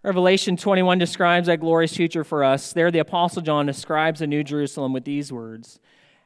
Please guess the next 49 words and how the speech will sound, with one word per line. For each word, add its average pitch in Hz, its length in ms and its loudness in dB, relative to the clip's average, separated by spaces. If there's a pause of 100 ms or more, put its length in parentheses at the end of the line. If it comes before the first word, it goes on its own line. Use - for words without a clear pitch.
"And 175 80 0
I 180 80 6
saw 214 300 4
no 214 120 4
temple 220 360 0
in 202 80 -2
the 202 80 0
city, 151 400 -2
for 165 260 0
its - 160 -6
temple 202 440 -2
is 185 100 -2
the 175 80 0
Lord 160 320 0
God, 156 260 0
the 151 80 0
Almighty, 139 400 2
and 143 100 0
the 151 80 0
Lamb. 127 520 -4 (880)
And 196 80 2
the 196 60 4
city 214 220 4
has 196 160 6
no 214 220 6
need 214 180 6
of 202 120 4
sun 226 500 2
or 190 240 2
moon 196 300 4
to 190 60 0
shine 180 340 -2
on 170 120 0
it, 160 160 0
for 190 120 -4
the 170 80 -2
glory 185 400 2
of 185 40 -4
the 180 60 0
God 160 600 -2 (400)
gives 165 200 -2
it 165 160 0
light, 143 600 -4 (420)
and 139 120 -10
its 135 200 -10
lamp 135 600 -4 (560)
is 135 180 -14
the 131 80 -8
Lamb." 127 460 -6